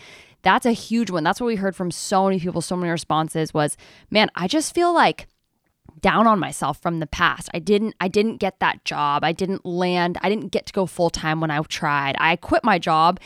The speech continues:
and I tried to go full time and it didn't work. And now I'm just afraid of trying anything new." This is a huge one that stops people in their tracks. So we just wanna talk about a solution that we think that might actually help, some mindset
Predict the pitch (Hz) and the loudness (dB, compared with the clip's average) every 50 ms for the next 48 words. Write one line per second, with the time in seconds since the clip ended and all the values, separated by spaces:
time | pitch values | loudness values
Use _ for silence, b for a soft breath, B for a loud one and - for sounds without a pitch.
0 | B B B - 175 185 202 - - 202 - 294 262 254 - 196 175 - 190 185 | B B B -4 -2 -2 -2 -2 -4 -4 -2 -2 -2 -2 -4 -6 -4 -4 -4 -4
1 | 190 - - 185 180 185 196 208 214 196 240 240 277 285 240 285 359 330 214 - | -4 -4 -6 -6 -4 -4 -4 -4 -6 -4 -4 -4 -4 -4 -2 0 2 2 0 0
2 | - - 196 185 185 175 170 B B B B B - 185 190 190 208 247 240 - | -4 -6 -4 -4 -4 -4 -6 B B B B B -8 -4 -2 0 2 2 2 2
3 | - 208 202 196 196 - - 185 - - - - - 190 208 208 208 202 147 180 | 0 0 -2 -4 -6 -8 -8 -10 -10 -12 -8 -4 -4 -2 0 0 -2 -2 -4 -6
4 | - - - 175 165 165 165 170 165 - - 185 190 196 190 - - 175 175 170 | -8 -8 -6 -4 -4 -2 -2 -4 -6 -6 -6 -4 -4 -4 -6 -6 -6 -6 -6 -6
5 | 170 175 - - - 160 156 156 151 156 156 - - - - 185 b b b b | -6 -8 -10 -10 -10 -10 -8 -6 -6 -4 -4 -4 -4 -4 -6 -8 b b b b
6 | b b - - 202 185 196 220 233 - - - 208 214 220 233 226 202 208 208 | b b -6 -6 -4 0 2 2 2 2 -2 -4 -4 -2 0 -2 -2 -2 -2 0
7 | 202 190 185 190 151 - - - 185 139 - - - 180 - 175 165 - - 185 | 0 0 0 0 -2 -4 -4 -4 -6 -6 -6 -8 -12 -8 -6 -4 -4 -4 -4 -4
8 | 190 190 180 180 - - 170 156 147 143 - - - - - _ _ _ _ - | -4 -4 -4 -6 -6 -4 -4 -2 -2 -4 -6 -10 -18 -20 -20 _ _ _ _ -12
9 | - - 226 226 - - 269 262 262 254 240 220 240 220 - - 175 - - 208 | -8 -6 -6 -4 -2 0 0 0 0 0 0 2 2 2 2 2 0 -2 0 0
10 | 190 190 220 - - 240 202 165 - 180 180 - 185 180 170 - - 165 156 156 | 0 2 0 0 0 -2 -2 -2 -2 -4 -4 -2 -2 -2 -2 -2 -2 -2 -2 -2
11 | 180 254 - _ - - 269 - - - 277 220 180 190 190 - - - 196 185 | -2 -4 -4 _ -6 -6 -4 -4 -4 -4 -4 -4 -2 -2 -4 -4 -4 -4 -4 -2
12 | 175 170 165 160 175 208 233 233 - - 254 - | -2 -2 -2 -2 0 0 -2 -2 -2 -2 -4 -4